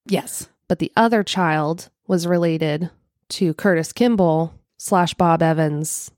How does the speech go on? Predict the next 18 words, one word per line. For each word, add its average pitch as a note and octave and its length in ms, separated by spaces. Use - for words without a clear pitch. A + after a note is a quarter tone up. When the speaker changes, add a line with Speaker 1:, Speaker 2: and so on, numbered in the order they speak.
Speaker 2:
slash - 580
all E3+ 160
the E3+ 120
other D#3+ 220
aliases. D3 720
Speaker 1:
Yes. - 440
Speaker 2:
Okay. E3+ 320
Speaker 1:
So G#3+ 260
through C4 440
D C4 220
N B3+ 100
A A#3 140
profile G#3+ 560
mapping F3 500
techniques, D#3 580
Rae F3 160
Venter G3+ 300
was F3 180